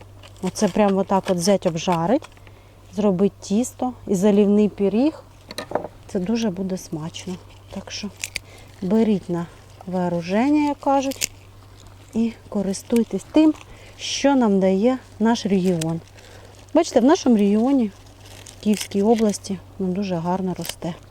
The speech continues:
І ми цим уже поняли, як користуватися, і не зволікаємо. О, так. Щас оце ще наріжу і підемо,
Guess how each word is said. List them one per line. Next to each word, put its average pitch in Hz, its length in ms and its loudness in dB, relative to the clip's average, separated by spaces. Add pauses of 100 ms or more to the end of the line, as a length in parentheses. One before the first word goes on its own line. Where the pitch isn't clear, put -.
(1800)
І 208 80 -2
ми 220 200 -2
цим 208 320 -4 (800)
уже 196 220 4
поняли, 240 460 4
як 202 180 2
користуватися, 226 1000 2 (760)
і 214 280 -2 (160)
не 196 160 0
зволікаємо. 175 800 -6 (1600)
О, - 60 -6 (520)
так. - 320 -14 (1040)
Щас - 300 -10
оце 220 220 -4
ще 202 180 -2
наріжу 233 540 4 (840)
і 240 120 4
підемо, 233 460 2